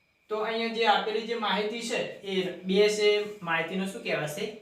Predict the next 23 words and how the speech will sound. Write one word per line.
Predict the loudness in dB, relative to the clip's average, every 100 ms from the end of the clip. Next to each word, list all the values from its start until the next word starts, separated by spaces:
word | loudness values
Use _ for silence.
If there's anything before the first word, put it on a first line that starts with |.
| 4
બહુલક. | 6 6 2 -2 -10 -20 _ _ _ -8
એનો | -6
અર્થ | 2 2 2 -4 -20 _
શું | -8 -4
થયું? | -2 -4 -8 -18 _ _ _
કે | -10
એક | -8 0 0 0 -2
કરતો | 0 2 4
વધારે, | 4 6 6 4 -2 -14 _ _ _ _ _ _ _ _ _ _ _ -8
એક | -4 0
કરતો | 0 0 0
વધારે | 0 2 0
વખત | -2 -4
જે | -4 -4
સંખ્યા | -4 -6 -2 4
આવે | 4 4
છે | 0 -6 -16 _ _ _ _ _ _
એ | -4 -2 -2 -6 -12 -20 -6
વારંવાર | -2 -2 0 0 0
એનું | -2 -6 -8 -10
પુનરાવર્તન | -8 -2 0 0 -2 -6
થાય | -6 2 2 2
છે, | -4